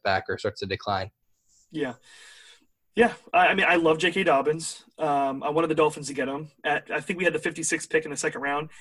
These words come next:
Speaker 1: Mm-hmm.
Speaker 2: and he fell to us until the fifty-fifth pick, and the Ravens picked him. And I, like, threw my
Speaker 1: Yep.
Speaker 2: phone at the T V. Um, I wanted us to get him. I do agree with you. Um,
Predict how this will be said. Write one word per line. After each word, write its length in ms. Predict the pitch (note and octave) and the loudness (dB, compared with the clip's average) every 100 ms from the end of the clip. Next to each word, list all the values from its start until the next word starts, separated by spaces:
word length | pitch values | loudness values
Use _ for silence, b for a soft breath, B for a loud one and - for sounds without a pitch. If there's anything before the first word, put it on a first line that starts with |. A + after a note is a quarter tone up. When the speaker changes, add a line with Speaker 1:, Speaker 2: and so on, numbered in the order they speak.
| B B - | B B -4
Speaker 1:
Mm-hmm. 120 | D3 | 0
Speaker 2:
and 240 | C#3+ C3 B2+ | 2 0 -4
he 200 | - D#3+ | -10 -8
fell 300 | - D#3+ D#3 | 2 4 4
to 100 | E3+ | 4
us 420 | F3+ F#3 - _ | 4 2 -6 _
until 240 | D#3+ D#3 E3 | -6 -2 -2
the 80 | |
fifty-fifth 460 | D#3 D#3 - - - | 0 -4 -2 -2 0
pick, 220 | D#3 B2+ | -2 -2
and 60 | C#3 | -4
the 40 | C#3 | -2
Ravens 360 | C#3 C3+ - - - | -2 -4 -10 -8 -6
picked 180 | D3 | -4
him. 60 | C3+ | -4
And 80 | C3+ | -4
I, 20 | |
like, 180 | C#3+ - | -2 -4
threw 160 | - E3 | -2 -2
my 80 | D#3 | 0
Speaker 1:
Yep. 80 | - | -2
Speaker 2:
phone 120 | D#3 | -2
at 60 | C#3+ | -4
the 60 | |
T 160 | - C#3 | -6 -4
V. 320 | C#3 C3+ B2 B B B B B | -2 -2 -4 B B B B B
Um, 80 | C3+ | -2
I 80 | C3+ C#3 | 0 2
wanted 180 | D3+ D3 | 4 2
us 120 | C#3+ | 0
to 80 | C#3 | 0
get 120 | C#3+ | 0
him. 160 | B2 - - - _ - | 0 -8 -20 -20 _ -2
I 80 | D#3+ | 0
do 200 | D3+ G3 | 2 0
agree 180 | G#3 F3+ | 2 2
with 200 | E3+ D#3 | 0 0
you. 280 | D3 C#3+ C#3 - - | -2 -4 -4 -8 -2
Um, 460 | D#3 D3 C#3 C3 | 0 0 -2 -4